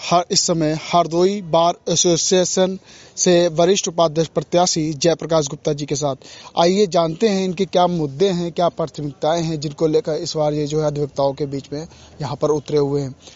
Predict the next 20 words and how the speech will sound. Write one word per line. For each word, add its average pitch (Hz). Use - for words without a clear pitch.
नमस्कार 180
जयप्रकाश 170
जी, 190
क्या 226
मुद्दे 208
लेकर 196
इस 196
बार 180
जो 170
है 175
आप 170
यहाँ 160
के 175
अधिवक्ताओं 151
के 156
बीच 147
में 160
उतरे 139
हुए 131
हैं? 127